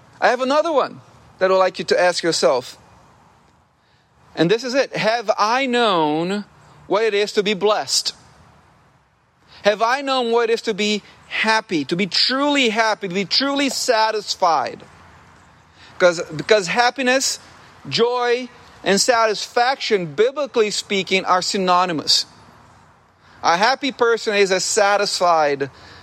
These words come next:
person. A joyful person is a satisfied person.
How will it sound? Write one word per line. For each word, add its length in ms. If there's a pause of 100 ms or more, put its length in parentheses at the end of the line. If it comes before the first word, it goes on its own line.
(140)
person. 340
A 80
joyful 480
person 460
is 140
a 100
satisfied 840 (680)
person. 500